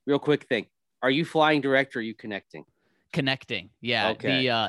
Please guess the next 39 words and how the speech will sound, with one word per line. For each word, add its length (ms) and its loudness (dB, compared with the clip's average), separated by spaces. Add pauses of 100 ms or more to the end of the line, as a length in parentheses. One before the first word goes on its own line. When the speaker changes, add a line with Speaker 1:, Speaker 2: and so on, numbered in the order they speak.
Speaker 2:
the 220 0
airline 500 -2
we're 140 -2
taking 400 -4
doesn't 360 -4
do 220 -4
direct. 560 -6
Uh, 440 -4
so 240 -6
we're 140 -8
connecting 600 -6
in 180 -8
Salt 420 -6
Lake 240 -6
City. 280 -6
So 180 -8
a 60 -8
quick 280 -8
little 220 -2
flight, 460 -4
uh, 320 -2
tomorrow 640 0
Speaker 1:
Oh, 20 -6
Speaker 2:
and 120 -8
Speaker 1:
oh, 120 -2
Speaker 2:
then, 160 -2
Speaker 1:
oh. 100 -2
Speaker 2:
and 200 -8
then 120 -6
a 80 -6
longer 400 -8
one. 300 -16 (160)
Speaker 1:
Okay, 300 0
that's 260 2
fine. 380 2
But 160 -2 (320)
there's 240 -2
something 380 2
about 380 2